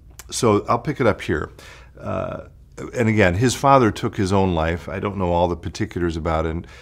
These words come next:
uh, but, uh, it was certainly not something that Buechner was responsible for. But here in this place, he, he begins this passage by saying, "We cannot undo our old mistakes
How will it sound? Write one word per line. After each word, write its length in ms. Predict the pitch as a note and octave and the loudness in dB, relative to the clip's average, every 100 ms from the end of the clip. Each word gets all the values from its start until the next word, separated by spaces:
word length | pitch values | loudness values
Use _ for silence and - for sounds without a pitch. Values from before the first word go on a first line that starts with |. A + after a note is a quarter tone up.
| - - | -20 -12
uh, 280 | E2+ E2+ F2 | -10 -8 -10
but, 400 | E2+ F2+ E2 - | -4 -4 -4 -10
uh, 140 | G2 F#2 | -10 -6
it 100 | G2+ | -2
was 280 | G2 F#2 - | -2 -2 0
certainly 300 | A#2 F#2 F2+ | -2 0 0
not 220 | F2+ - | 0 0
something 360 | G2 E2+ E2+ | -4 -4 -4
that 140 | D#2+ E2 - - F#2+ E2+ | -6 -10 -18 -20 -16 -6
Buechner 340 | G2 F2 F2 | -4 -4 -4
was 200 | E2 D#2 | -4 -4
responsible 680 | D#2+ - F2 E2+ E2 E2 D#2 | -6 -8 -4 -4 -6 -8 -10
for. 240 | - E2 D#2 | -6 -4 -2
But 220 | E2+ - | -4 -6
here 280 | - A#2 G2+ | 0 2 4
in 100 | F#2+ | 2
this 160 | F#2+ | -2
place, 360 | - F2 E2 - | -2 -2 -2 -4
he, 240 | F2+ E2 - - | -6 -6 -10 -18
he 100 | - | -8
begins 340 | F2 G2 A#2+ G2+ | -4 0 0 0
this 140 | F2+ | -4
passage 420 | - F2+ E2+ F2+ | 0 -2 -2 -6
by 120 | F2+ E2+ | -4 -2
saying, 360 | G2 E2+ F2 - - - | -2 -2 -4 -8 -20 -16
"We 220 | F2 G2+ G2+ | -2 -2 -2
cannot 720 | - D3+ D#3 D#3 D3 C#3+ - | -4 -2 0 2 0 -4 -6
undo 460 | A2 G#2+ F#2+ G2+ G2 | -2 0 2 2 4
our 240 | F#2+ F#2 | 4 4
old 260 | G2+ G#2+ G#2 | 2 2 0
mistakes 760 | F#2+ - D2+ C#2+ - - - | -2 -4 -6 -6 -8 -14 -16